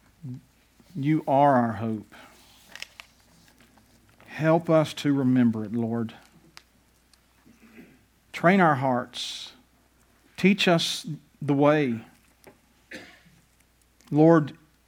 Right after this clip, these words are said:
as we participate in the ordinary means of grace, as we establish routines of grace in our lives that train us to turn to You, to turn from our sin, teach us more.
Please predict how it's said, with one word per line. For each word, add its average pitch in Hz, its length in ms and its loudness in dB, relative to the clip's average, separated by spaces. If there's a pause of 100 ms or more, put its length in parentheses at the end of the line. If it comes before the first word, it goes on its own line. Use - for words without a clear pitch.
as 139 180 -2
we 165 160 4
participate 165 600 0
in 151 80 0
the 147 100 4
ordinary 151 640 4 (260)
means 170 320 4
of 127 140 -4
grace, 151 340 4
as 131 120 -6
we 165 140 4
establish 156 600 0
routines 165 540 2
of 131 120 -6
grace 147 380 0
in 147 80 -4
our 143 120 0
lives 139 360 2
that 139 120 -6 (260)
train 175 440 4
us 143 400 0
to 147 380 4 (260)
turn 180 360 4
to 175 100 -2
You, 175 320 4
to 151 100 2
turn 175 360 2
from 165 180 -6
our 143 140 -6
sin, 123 560 -6 (880)
teach 208 220 2
us 214 160 2
more. 170 520 4